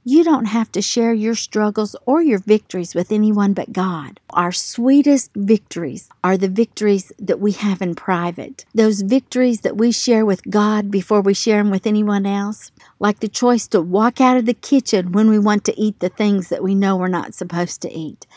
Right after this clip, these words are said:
That's a victory. Or choosing to walk away from an unnecessary purchase so you keep that money in your wallet. These are the promises we make and keep to ourselves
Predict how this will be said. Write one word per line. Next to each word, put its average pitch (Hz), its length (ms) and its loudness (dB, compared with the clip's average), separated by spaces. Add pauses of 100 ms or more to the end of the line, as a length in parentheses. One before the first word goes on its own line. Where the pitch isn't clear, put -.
(400)
That's 294 300 0
a 202 60 6
victory. 202 640 -2 (640)
Or 226 140 0
choosing 302 480 6
to 226 120 2
walk 233 320 2
away 220 360 4
from 196 200 0
an 180 200 0
unnecessary 208 800 2
purchase - 680 -4
so - 180 0
you 202 220 2
keep - 340 -2
that 196 240 -2
money 180 400 0
in 165 100 -4
your 165 160 -4
wallet. 165 580 -10 (260)
These 285 360 6
are 202 160 2
the 190 100 0
promises 220 640 0
we 214 140 2
make 185 460 2
and 180 180 -4
keep - 300 -4
to - 160 -2
ourselves 185 840 -2